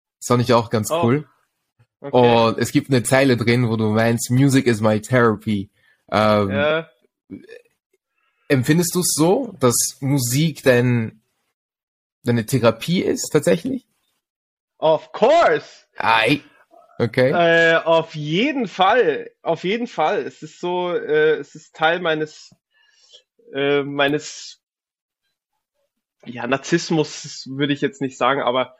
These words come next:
Speaker 2: ich mach's natürlich für mich. Ich mach's natürlich in erster Linie mal für mich. Wobei das jetzt so ein bisschen umgeschwankt, äh, hat, ist, weil, ähm, früher war's wirklich, ähm, eine Selbsttherapie.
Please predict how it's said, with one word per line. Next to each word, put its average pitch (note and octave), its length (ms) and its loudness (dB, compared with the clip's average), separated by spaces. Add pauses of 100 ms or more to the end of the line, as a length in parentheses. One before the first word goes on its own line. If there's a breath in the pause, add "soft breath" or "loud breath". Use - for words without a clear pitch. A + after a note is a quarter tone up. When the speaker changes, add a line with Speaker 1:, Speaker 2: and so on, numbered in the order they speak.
(220 soft breath)
Speaker 2:
ich - 160 -14
mach's D3+ 300 0
natürlich F3 400 -2
für F#3 140 0
mich. D3+ 560 -6
Ich C3 120 -20
mach's D3+ 240 -4
natürlich E3+ 380 -6
in D3 100 -10
erster D3+ 380 -6
Linie D#3+ 240 -6
mal C#3+ 220 -2
für D3+ 100 -4
mich. D3+ 440 -6 (440 loud breath)
Wobei E3 380 0
das A3+ 200 -8
jetzt G#3 360 -4
so C#3+ 320 -12
ein F3+ 160 -10
bisschen G#3+ 420 -8
umgeschwankt, E3+ 1120 -6 (220)
äh, D3+ 220 0
hat, D#3+ 260 -2 (320)
ist, - 400 -4 (240)
weil, D#3+ 580 0
ähm, D3+ 340 -2 (1080 soft breath)
früher G3 380 0
war's D#3+ 240 -2
wirklich, F3 480 -6 (100)
ähm, C#3 400 -4 (640)
eine C#3+ 200 -4
Selbsttherapie. D#3+ 1000 -2